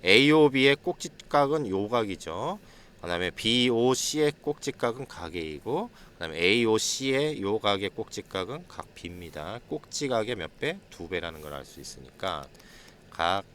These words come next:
에이오비는 각 C 육십 도의 두 배니까 백이십 도가 정답이 되겠네요.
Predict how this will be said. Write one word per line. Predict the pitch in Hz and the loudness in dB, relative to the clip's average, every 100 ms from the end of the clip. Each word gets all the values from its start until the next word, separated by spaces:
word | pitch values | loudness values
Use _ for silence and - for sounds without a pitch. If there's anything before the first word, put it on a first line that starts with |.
| - | -6
에이오비는 | 82 87 95 95 92 90 90 90 90 - 80 76 73 69 69 65 76 120 170 - - - | -2 -2 -2 -4 -4 -4 -6 -6 -10 -16 -16 -14 -14 -16 -16 -16 -12 -10 -12 -18 -20 -14
각 | - 95 - | -4 -2 -2
C | - 85 76 | -4 -6 -10
육십 | 87 - 82 | -10 -12 -10
도의 | 90 80 | -6 -6
두 | 82 | -8
배니까 | 78 73 71 - 160 208 - - - - - | -12 -12 -10 -10 -10 -12 -20 -20 -20 -20 -18
백이십 | - 69 71 - 67 | -16 -16 -16 -18 -16
도가 | 73 123 | -10 -10
정답이 | - 76 67 78 | -10 -16 -16 -16
되겠네요. | 82 65 62 - | -16 -18 -20 -20